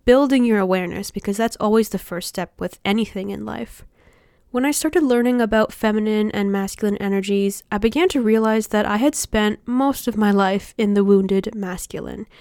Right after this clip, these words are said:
In fact, my whole identity and self-worth was defined by the wounded masculine. I had this warped belief that I was only enough when I was working hard, being productive,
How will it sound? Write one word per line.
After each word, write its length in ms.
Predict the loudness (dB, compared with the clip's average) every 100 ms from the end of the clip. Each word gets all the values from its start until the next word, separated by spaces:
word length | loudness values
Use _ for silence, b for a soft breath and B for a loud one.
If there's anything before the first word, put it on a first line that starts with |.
| B B B B B B
In 100 | -2
fact, 340 | 2 0 0
my 120 | -2 0
whole 340 | 4 4 4
identity 720 | 0 0 0 2 2 0 -2 -4
and 260 | -4 -4
self-worth 800 | -4 -2 -2 -2 0 0 0 -4 -2
was 160 | -2
defined 720 | -2 -6 -2 0 2 0 0
by 160 | -4 -2
the 120 | -2
wounded 340 | 0 0 -2
masculine. 640 | -6 -8 -12 -12 -12 -10 -14 _ _ _ _ _ _ _ -8
I 40 |
had 200 | -4 -2
this 240 | -2 -6 -4
warped 560 | 0 0 0 -4 -6
belief 440 | -4 -2 -4 -8 -4
that 100 | -2
I 100 | 2
was 220 | 0 0 -2
only 320 | -2 0 0
enough 520 | 0 -2 0 -2 -2
when 120 | -2
I 80 | 0
was 200 | 0 -2
working 440 | 0 0 0 -2 0
hard, 480 | 0 0 -2 -4 B B B B
being 260 | -4 -2 -2
productive, 800 | 0 0 0 -2 -2 0 0 -4